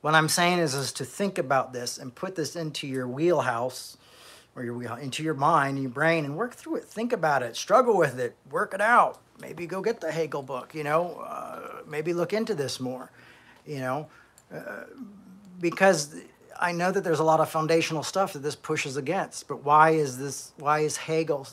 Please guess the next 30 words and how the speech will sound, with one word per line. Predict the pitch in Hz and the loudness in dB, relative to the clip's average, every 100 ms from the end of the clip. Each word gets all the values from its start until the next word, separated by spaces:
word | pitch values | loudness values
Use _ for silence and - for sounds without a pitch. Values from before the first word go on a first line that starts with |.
| 107 - | -18 -20
someone | - 156 147 | -16 -12 -10
who | 143 | -10
really | 139 139 143 151 | -8 -6 -4 -4
knew | 123 107 131 135 | -6 -8 -12 -12
Christianity, | - 135 - 120 107 135 127 | -12 -12 -10 -12 -10 -10 -8
understood | 127 156 - 120 101 | -8 -8 -10 -10 -12
it | 139 135 113 | -12 -14 -16
really | 110 127 | -10 -8
quite | 120 - 127 117 | -8 -6 -6 -6
well? | 113 101 117 156 - - - - - _ - | -10 -8 -8 -10 -16 -20 -20 -20 -20 _ -20
Uh, | - - - | -16 -16 -16
it | |
was | 151 | -14
a | 123 | -12
very | 113 135 | -6 -4
big | 135 127 | -4 -6
part | 120 127 127 | -6 -4 -4
of | |
his | 117 107 | -8 -12
life, | 101 - - | -14 -16 -12
you | 151 | -10
know, | 131 135 - - _ _ _ - 180 143 | -8 -8 -12 -20 _ _ _ -20 -18 -2
wrote | 143 165 - - - | 2 2 0 -14 -6
on | 127 131 139 | -4 -4 -4
it, | 160 - - | -8 -10 -16
this | - - | -10 -4
topic | - 127 - | -2 0 -2
quite | - - 170 151 | -6 -2 2 2
a | |
bit | 127 120 151 | 0 -4 -6